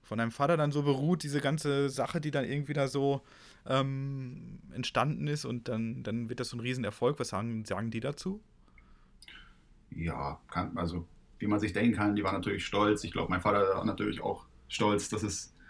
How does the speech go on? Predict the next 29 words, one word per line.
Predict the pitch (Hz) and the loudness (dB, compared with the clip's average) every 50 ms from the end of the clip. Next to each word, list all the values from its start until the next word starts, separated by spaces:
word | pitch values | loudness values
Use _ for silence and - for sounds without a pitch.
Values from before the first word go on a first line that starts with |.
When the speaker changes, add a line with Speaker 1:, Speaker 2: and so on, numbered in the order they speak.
| - - - | -20 -16 -4
Speaker 2:
dass | - 113 - | -4 4 4
er | 117 | 6
dazu | 107 107 - - - | 4 4 2 0 0
so | 107 | 0
ein | 104 95 | 2 2
bisschen | 113 - 107 101 | 2 2 2 4
beigetragen | 104 113 127 131 131 - - 117 120 117 | 8 8 8 8 8 6 6 6 6 6
hatte. | 117 120 123 123 117 113 - | 6 4 4 4 2 0 0
Speaker 1:
Mhm. | - - - _ - - - - - - | -6 -14 -20 _ -20 -20 -20 -20 -12 -4
Speaker 2:
Ähm, | - 92 95 98 98 98 95 92 95 92 - | -2 2 2 4 4 4 4 2 0 -4 -4
er | - 95 | -4 -2
scherzt | 92 - 110 107 101 - | 0 2 2 2 2 2
öfter | - - - 110 | -2 -2 0 0
mal, | 107 104 101 | 0 0 0
ich | 101 | 0
soll | - 104 104 | 0 0 2
ihm | 107 101 | 2 0
ein | 101 | 0
paar | - - | 0 4
Anteile | 117 120 120 113 107 101 | 4 4 6 4 2 2
abgeben, | 98 - - - 113 110 117 113 - - - - - - - | 0 -4 -2 0 2 2 2 2 0 -8 -16 -20 -18 -10 -8
was | 104 95 - | -8 -8 -6
ich | - | -4
natürlich | 101 95 107 101 85 98 | -4 0 0 0 0 0
nicht | 110 120 - | 0 2 2
machen | 120 110 113 113 | 2 2 2 2
werde. | 110 113 117 123 | 0 0 0 0
Speaker 1:
<laughs> | - 127 123 - - - 160 - - - - - - - | 2 2 2 2 4 4 2 4 4 0 0 0 -2 -4
Speaker 2:
<laughs> | - 123 90 87 - - 135 - - - - - 85 | 0 2 2 6 10 10 10 10 10 6 6 6 2